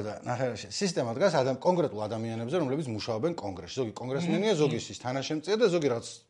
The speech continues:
Speaker 1: და თავისი საქმე აქვთ, job description-ი.
Speaker 2: მმ.
Speaker 1: რაც კომიტეტში მონაწილეობა მიიღონ და განიხილონ. ადამიანების ბუნება ისეა მოწყობილი, რომ თუ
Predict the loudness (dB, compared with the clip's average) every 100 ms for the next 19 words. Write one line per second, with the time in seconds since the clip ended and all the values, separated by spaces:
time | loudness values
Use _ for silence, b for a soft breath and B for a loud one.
0 | _ -2 6 6 6 0 -6 -8 -8 -12
1 | -14 -18 -20 -6 0 0 0 -4 -6 -10
2 | -10 -10 -12 -14 -18 -14 -10 -6 0 2
3 | 4 2 2 0 -4 -2 0 0 0 0
4 | 0 0 0 0 0 0 0 0 -2 -8
5 | -16 -16 0 4 6 4 2 0 0 0
6 | 0 -2 -4 -2 -2 -2 -2 0 -2 -4
7 | -4